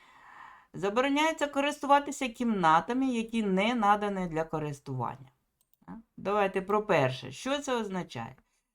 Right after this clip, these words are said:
Це означає, що якщо вам, до вас хоче приїхати матуся чи сестра, чи ще там хтось, ви не можете дати їм там проживати без дозволу. Ну, звичайно, ви можете домовитися з менеджером, але він не зобов'язаний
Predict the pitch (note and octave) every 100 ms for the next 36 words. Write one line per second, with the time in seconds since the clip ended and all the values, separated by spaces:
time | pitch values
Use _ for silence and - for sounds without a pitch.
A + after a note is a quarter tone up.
0 | _ C4 C4+ C4+ C4+ C4+ B3 B3 A3+ B3
1 | B3 A3 G#3+ D#3+ D#3+ G3+ A3 G#3+ G#3 G3+
2 | F#3+ F#3 F3+ G3+ G3 E3+ E3 D3+ C3 D#3
3 | G#3+ G#3 F3 F3+ D#3 D#3 C3 C#3+ D#3 -
4 | D3+ D#3 - C#3 B2 - - D3+ A3+ -
5 | - - - E3 G#3+ B3+ - G3 G#3 G#3
6 | G3+ G3+ E3+ E3+ G#3+ A3 C4 C#4 - _
7 | - D#3 F3 F3+ F3 D3+ D#3+ D3+ C#3 C#3+
8 | C#3 C3+ A#2+ C#3 E3+ A3+ F#3 E3+ C#3+ B2+
9 | A#2 - G#2 - - _ _ A#3+ D4 A3+
10 | A3 A#3+ A3 G3+ D3+ C#3+ E3+ F#3+ - C3
11 | A#2+ C3 C#3+ C#3+ C3 C3 A#2+ B2 C#3 G3
12 | A#3 B3+ C4 C4 D#3+ D#3+ F#3 F#3+ G#3 G#3
13 | E3 E3 E3 G3 F3+ F#3+ D3 D#3 F3 G#3
14 | G#3+ G3 F#3+ D#3